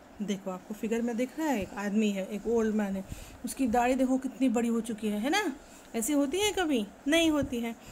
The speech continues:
और उसमें तो कुछ birds ने क्या किया है, अपना घोंसला भी बनाया है। किसने किसने बनाया है? Two owls दिख रहे हैं हम लोगों को, हेन भी है, larks भी है और व्रेन भी है। चलो अभी हम पढ़ते हैं इसे।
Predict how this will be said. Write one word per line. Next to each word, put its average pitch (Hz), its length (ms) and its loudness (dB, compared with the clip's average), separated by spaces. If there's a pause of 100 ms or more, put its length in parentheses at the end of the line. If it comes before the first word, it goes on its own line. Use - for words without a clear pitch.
(280)
और 247 120 -2
उसमें 269 420 -2
तो 359 300 0 (520)
कुछ 262 140 0
birds 254 340 0
ने 285 100 0
क्या 285 160 0
किया 311 260 -2
है, 320 220 -2
अपना 330 400 -2 (340)
घोंसला 277 420 2
भी 240 120 2
बनाया 190 340 -2
है। 185 140 -4
किसने 254 360 -6
किसने 277 240 -4
बनाया 277 340 0
है? 311 260 0 (460)
Two 254 120 2
owls 240 280 4
दिख 247 180 0
रहे 247 80 0
हैं 247 80 -2
हम 240 60 -2
लोगों 233 240 0
को, 233 160 0
हेन 254 440 4
भी 247 160 0
है, 226 440 0
larks 220 580 0
भी 254 180 2
है 233 220 -2
और 285 280 2 (420)
व्रेन 214 360 2
भी 175 100 -6
है। 170 220 -10 (800)
चलो 202 180 0
अभी 196 200 -2
हम 220 160 -2
पढ़ते 185 280 -4
हैं 165 120 -2
इसे। 160 180 -8